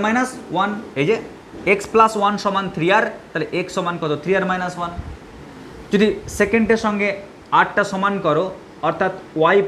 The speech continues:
plus three by five, যদি এটা সমান আর করো, তাহলে কি দেখবে? দেখো y plus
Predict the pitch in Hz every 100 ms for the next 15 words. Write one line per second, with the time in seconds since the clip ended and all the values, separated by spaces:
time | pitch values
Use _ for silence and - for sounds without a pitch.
0 | - 202 196 196 - - - - - -
1 | 160 202 185 180 175 151 139 170 156 143
2 | - - - - - 143 160 165 160 160
3 | 196 - 175 190 196 - 139 180 170 120
4 | 151 180 - - - - - 170 170 208
5 | 196 180 170 196 196 - - - - 147
6 | 131 104 - - - - 151 196 196 208
7 | 208